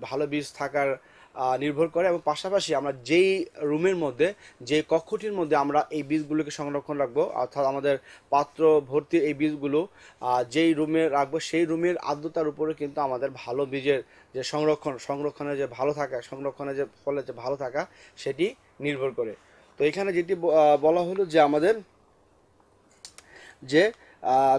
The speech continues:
তবে, আহ, আহ, তবে যদি বীজ রাখার পাত্রটি এমন হয় যে যার ভিতরে বায়ু প্রবেশ করবে না বা বের হতে পারে না,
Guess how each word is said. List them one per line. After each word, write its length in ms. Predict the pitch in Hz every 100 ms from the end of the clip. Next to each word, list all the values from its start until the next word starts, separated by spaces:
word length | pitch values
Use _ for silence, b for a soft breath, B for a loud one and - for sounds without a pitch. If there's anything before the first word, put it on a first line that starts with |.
| 135
তবে, 280 | 151 175 -
আহ, 400 | - 147 143 -
আহ, 140 | 151 143 -
তবে 440 | 165 180 175 196 -
যদি 260 | 143 151 180
বীজ 180 | 156 180 -
রাখার 240 | 156 165
পাত্রটি 400 | 160 156 - 156
এমন 260 | 156 147 185
হয় 240 | 156 143 180 135
যে 120 | 139
যার 320 | 127 131 156
ভিতরে 360 | 139 135 165 165
বায়ু 220 | 143 147
প্রবেশ 320 | 151 139 156
করবে 280 | - 156 151
না 120 | 156
বা 240 | 139 127 123
বের 260 | 127 147
হতে 220 | 151 160
পারে 260 | 165 143 131
না, 180 | 135